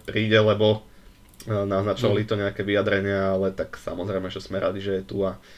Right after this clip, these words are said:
Speaker 1: ešte kým sa zohrá teraz opäť repre pauza aj vonku, tak, eh, uvidíme. Podľa mňa až v tom oktobri a novembri uvidíme naozaj jeho,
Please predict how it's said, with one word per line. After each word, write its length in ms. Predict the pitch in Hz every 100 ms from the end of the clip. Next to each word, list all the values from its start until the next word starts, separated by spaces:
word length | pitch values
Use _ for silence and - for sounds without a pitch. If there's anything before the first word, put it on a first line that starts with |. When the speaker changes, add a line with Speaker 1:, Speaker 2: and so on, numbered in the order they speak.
| - - - - - -
Speaker 1:
ešte 240 | 98 -
kým 160 | 107 107
sa 160 | - 107
zohrá 400 | 101 101 101 98
teraz 240 | - 101 98
opäť 320 | 101 107 98
repre 320 | 95 98 -
pauza 320 | - 101 104
aj 160 | 95 98
vonku, 400 | 98 101 107 104 - - - - - - - - - - -
tak, 280 | - - -
eh, 200 | 101 98
uvidíme. 480 | 98 101 98 92 117 -
Podľa 200 | - 101 104
mňa 140 | 104 - - -
až 160 | 131 113
v 80 |
tom 100 | 117 104
oktobri 500 | 104 123 104 104 101
a 320 | 98 95 95 - - -
novembri 420 | 98 98 104 104
uvidíme 480 | 104 101 98 98 95
naozaj 400 | 95 95 98 95
jeho, 240 | 98 98